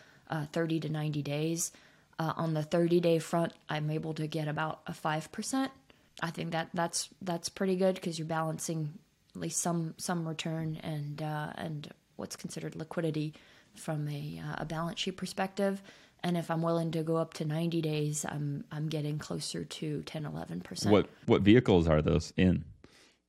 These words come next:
Speaker 1: Uh, lending. Lending. And, and I've always done lending with, uh, for example, my retirement accounts. I actually don't use any of them for, uh, for real estate, and, uh, um, I've been doing, uh,
Speaker 2: So is this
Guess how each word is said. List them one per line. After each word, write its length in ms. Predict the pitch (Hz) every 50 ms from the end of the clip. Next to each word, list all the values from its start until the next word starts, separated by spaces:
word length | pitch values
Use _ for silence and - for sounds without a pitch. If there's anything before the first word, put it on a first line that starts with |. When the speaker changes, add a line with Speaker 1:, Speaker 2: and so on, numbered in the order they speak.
| _ _ _ _ _ _ _ _ _ _ _ _ _ _ - - - - - - _
Speaker 1:
Uh, 80 | 214 226 -
lending. 400 | 220 240 233 233 220 202 202 208 - - _ _ _ _ _ _ _ _ _ _ _ _ _ _ _ _ -
Lending. 380 | 208 196 190 185 185 190 202
And, 140 | 208 214 - -
and 120 | 233 240
I've 80 | 247 233
always 280 | 254 269 277 262 233 208
done 340 | - 208 214 226 226 226 - - - - _ _
lending 520 | 185 190 202 202 208 208 214 208 208 208
with, 400 | 196 190 185 185 - - - - - -
uh, 400 | 180 175 170 170 165 165 165 165
for 120 | - 190
example, 300 | 185 180 170 165 170 175
my 80 | 175 170
retirement 540 | 165 165 156 - 175 175 180 196 202 202 208
accounts. 340 | 202 - 214 208 208 208 -
I 60 | 196
actually 320 | 165 165 - - - 190
don't 180 | 175 160 - -
use 220 | - 170 165 165
any 220 | 165 165 165 160 160
of 80 | 156
them 160 | 165 160 160
for, 360 | 156 - - 185 175 160 156 151 - - - - - - _ -
uh, 200 | - 156 151 151
for 180 | 147 - - 165
real 240 | 156 165 170 170 170
estate, 420 | 160 160 - - 147 143 - - -
and, 320 | - 165 156 147 147 151
uh, 220 | 151 151 147 147 156 147 147 - - - -
um, 400 | 165 165 170 165 - 160 165 170 - _ _ _ - - -
I've 120 | 160 151 -
been 160 | 151 147 143
doing, 320 | 143 151 143 139 147 147 147 - _ _ _ _ _ _ _ _ _ _ _ _ -
uh, 60 | 175
Speaker 2:
So 180 | 160 - 92 90
is 140 | 85 82
this 320 | 98 90 82 - - -